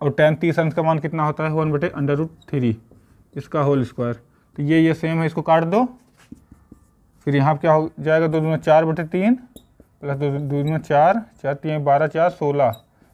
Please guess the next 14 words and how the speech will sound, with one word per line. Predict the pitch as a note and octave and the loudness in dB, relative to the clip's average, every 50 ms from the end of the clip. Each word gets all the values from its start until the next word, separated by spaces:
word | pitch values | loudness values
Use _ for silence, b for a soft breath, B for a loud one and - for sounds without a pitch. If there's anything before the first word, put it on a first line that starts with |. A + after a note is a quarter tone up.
| _ - - | _ -12 -8
बटे | D3+ C#3+ E3 E3 | -6 -4 -4 -4
तीन, | D#3+ D#3 C3+ B2+ A#2 A2 A2+ | -4 -2 -2 -2 -2 -2 -4
ये | C3 C#3+ E3+ F3 | -6 -2 0 0
आंसर | E3 D3+ C#3 D3+ C3 | 0 0 -2 -2 -2
हो | B2 A#2 | -2 -2
गया। | A#2 A#2+ B2 A#2 - b b b b b b b b b _ - | -2 -4 -6 -6 -8 b b b b b b b b b _ -6
तो | D#3+ D#3 D#3+ - - | -4 -4 -4 -4 -2
ऐसे | - D#3 D3+ - F#3+ | -2 -2 2 4 6
आपको | F#3 F#3 F#3 G3 F#3 | 4 6 4 0 -4
थोड़ा | - F3+ F3+ F#3 | -2 0 0 2
फास्ट | F3+ - F#3 F3 F#3 F3+ | 4 6 4 4 4 4
भी | F3+ F#3+ G3+ | 0 -2 2
करना | - G3 F#3 F#3+ G3 F#3+ | 2 2 2 2 2 2
है | F#3+ A3 B3+ | 2 2 0